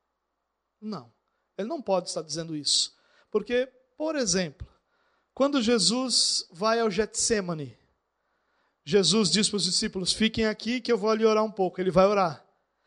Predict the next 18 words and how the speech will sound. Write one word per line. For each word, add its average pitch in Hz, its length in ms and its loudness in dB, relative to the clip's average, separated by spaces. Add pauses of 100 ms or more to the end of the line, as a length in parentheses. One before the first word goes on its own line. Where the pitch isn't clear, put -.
(240)
Ele 240 200 8
volta 269 460 6
e 262 60 2
encontra 240 360 4
os 214 100 0
discípulos 277 680 0
dormindo. 185 640 -2 (640)
E 202 80 -2
aí 202 120 6
ele 214 80 2
conversa 214 500 4
com 240 80 -8
os 214 60 -6
discípulos 247 480 -2
e - 40 -10
faz 240 220 2
o 247 60 -4
quê? 208 340 2